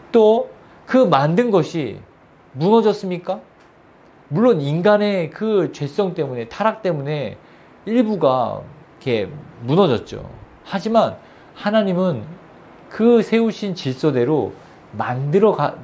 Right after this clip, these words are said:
만드시고 지금도 그대로 운영해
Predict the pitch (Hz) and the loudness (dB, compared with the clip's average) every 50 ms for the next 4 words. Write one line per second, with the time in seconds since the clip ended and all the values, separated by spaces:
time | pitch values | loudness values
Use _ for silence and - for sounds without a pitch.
0 | 123 113 110 123 139 151 175 202 - - 175 143 147 170 214 254 - - - - | -6 -4 -2 -2 0 2 0 0 0 -2 -2 0 2 2 2 0 -4 -8 -18 -20
1 | - - - - - - - 147 147 185 170 160 151 160 185 214 233 - - - | -20 -20 -20 -20 -14 -10 -6 -2 0 0 0 0 0 0 0 0 -2 -6 -12 -20
2 | - - - - - - 175 160 151 185 202 202 202 180 156 110 - - - - | -18 -14 -12 -10 -8 -4 -2 0 0 2 4 4 4 4 2 0 -4 -10 -18 -20
3 | - - - - - - - - - - - 165 185 202 202 190 156 131 127 127 | -20 -20 -20 -20 -20 -20 -20 -20 -16 -10 -6 -4 -2 -2 0 -2 -2 -2 -4 -6
4 | 127 113 101 92 | -8 -8 -10 -12